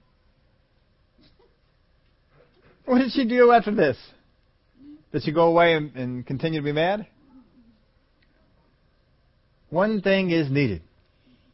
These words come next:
If Jesus says to us, "One thing is needed," we should probably work on that one thing. That's where our focus should be. We should put it all on there.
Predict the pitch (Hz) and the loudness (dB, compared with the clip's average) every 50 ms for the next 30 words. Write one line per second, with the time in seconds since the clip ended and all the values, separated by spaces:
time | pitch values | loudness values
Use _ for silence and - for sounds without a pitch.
0 | _ _ _ _ _ _ _ - - _ - - - - - - - - - 151 | _ _ _ _ _ _ _ -20 -20 _ -20 -20 -20 -20 -20 -20 -20 -6 -4 -4
1 | 156 127 - 254 254 185 185 160 - 214 208 170 - 185 165 160 135 143 165 180 | -2 0 0 0 0 0 0 2 2 2 2 2 2 2 2 2 2 0 0 0
2 | 170 165 175 170 160 135 135 135 123 113 117 123 117 - _ - - - _ _ | 0 -2 -2 -2 -2 0 0 0 0 0 -2 -4 -6 -12 _ -20 -20 -20 _ _
3 | _ _ 147 196 262 220 - 202 - 269 277 247 202 214 208 208 220 220 190 214 | _ _ 0 2 2 2 -2 -4 0 0 0 2 4 4 4 4 4 4 2 4
4 | 202 208 202 202 208 208 190 220 233 220 202 214 - _ _ _ _ _ _ _ | 4 4 4 4 2 2 2 2 0 0 -2 -6 -10 _ _ _ _ _ _ _
5 | _ _ _ _ _ _ _ _ _ _ _ _ _ _ _ _ _ _ 220 233 | _ _ _ _ _ _ _ _ _ _ _ _ _ _ _ _ _ _ 2 2
6 | 240 226 - 220 220 220 208 196 - - 220 220 175 202 185 - 202 190 175 220 | 2 2 4 4 6 8 8 6 6 4 0 0 0 -2 -4 -2 -4 0 2 2
7 | 208 170 110 98 - _ _ _ _ _ _ _ _ _ _ _ _ _ _ _ | 2 2 0 -4 -12 _ _ _ _ _ _ _ _ _ _ _ _ _ _ _
8 | _ 196 196 - 202 190 - 208 202 185 190 196 196 190 190 185 185 185 190 190 | _ 0 2 2 0 0 0 0 0 2 4 4 6 6 6 4 4 4 2 2
9 | 160 117 87 87 | 2 0 -2 -8